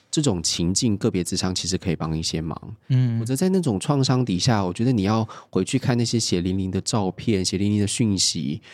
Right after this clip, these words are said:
Speaker 1: 然后这个告诉你不会对你甜言蜜语的男人，对另外一个人这样子甜言蜜语，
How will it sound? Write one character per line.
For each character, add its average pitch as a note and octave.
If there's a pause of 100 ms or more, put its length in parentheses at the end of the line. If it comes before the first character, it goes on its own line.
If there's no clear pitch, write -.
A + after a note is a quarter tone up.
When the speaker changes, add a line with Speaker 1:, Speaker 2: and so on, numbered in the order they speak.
(240)
Speaker 1:
然 G#2+
后 C#3
这 D#3
个 C#3+
告 C3+
诉 C3+
你 G2
不 F#2+
会 B2+
对 C3
你 G2+
甜 G2+
言 G#2+
蜜 B2
语 G2
的 F2+
男 F2+
人， F#2+
对 A2+
另 B2+
外 A2
一 G#2+
个 G2+
人 F2
这 G#2+
样 G2+
子 F#2+
甜 G2
言 F#2+
蜜 G2+
语， E2+